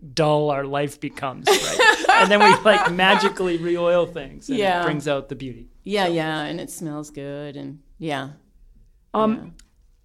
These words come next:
Speaker 1: how have you all financed the company? I mean, has it been
Speaker 2: Mm.
Speaker 1: customer money, banks, like, uh,
Speaker 2: Yeah.
Speaker 1: uh, uh, outside investors?
Speaker 2: Right.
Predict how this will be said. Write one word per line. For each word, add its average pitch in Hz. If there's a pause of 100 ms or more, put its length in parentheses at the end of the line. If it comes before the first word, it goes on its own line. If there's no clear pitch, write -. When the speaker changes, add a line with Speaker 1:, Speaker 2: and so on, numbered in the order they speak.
(380)
Speaker 1:
how -
have 330
you 339
all 285
financed 190
the 165
company? 143
I -
mean, 156
has 156
it 180
been 175
Speaker 2:
Mm. 151
Speaker 1:
customer 233
money, 226
banks, 202
like, 170 (220)
uh, -
Speaker 2:
Yeah. 254
Speaker 1:
uh, -
uh, 185 (420)
outside 196
investors? 185 (440)
Speaker 2:
Right. 202